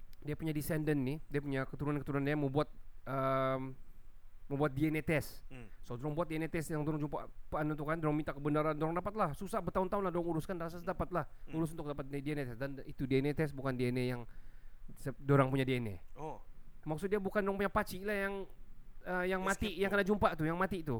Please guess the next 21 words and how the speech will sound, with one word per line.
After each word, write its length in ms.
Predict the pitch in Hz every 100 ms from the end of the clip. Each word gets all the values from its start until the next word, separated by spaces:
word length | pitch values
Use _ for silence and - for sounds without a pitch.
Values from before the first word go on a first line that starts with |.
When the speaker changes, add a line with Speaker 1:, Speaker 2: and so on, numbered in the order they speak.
| -
Speaker 1:
So, 140 | 196
dorang 160 | 202 220
Speaker 2:
Oh. 80 | 226
Speaker 1:
cakap 100 | 240
yang 140 | 208
mati 160 | 196 247
tu 120 | 254 208 - -
dia 400 | - 220 196 196
adalah 140 | 226
pakcik 220 | 214 208
dorang 200 | 208 208
lah, 240 | 214 185 160
begitu 160 | 175
orang 120 | 185 185
gitu. 180 | 175 135 -
Speaker 2:
Oh, 380 | 147 175 190
begitu. 240 | 185 180 165
Speaker 1:
Ha, 320 | 135 120 107
tapi 220 | 110 220
bukan. 340 | 240 - 151 120 - - - - - - - - - - -
Speaker 2:
Hmm, 200 | 311 302